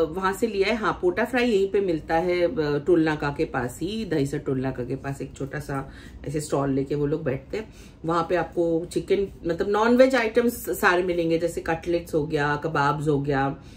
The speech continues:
lollipop हो गया, फिर ये fry हो गया, all kinds of, uh, non-veg, uh,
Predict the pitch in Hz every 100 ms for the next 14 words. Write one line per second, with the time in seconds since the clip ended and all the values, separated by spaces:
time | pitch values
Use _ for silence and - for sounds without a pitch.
0 | - - - 156 143 143 151 143 151 139
1 | 135 135 135 131 135 - 147 147 147 143
2 | - - 151 139 147 131 127 123 - -
3 | - - 214 254 262 226 208 214 214 196
4 | 165 165 156 175 180 175 147 143 120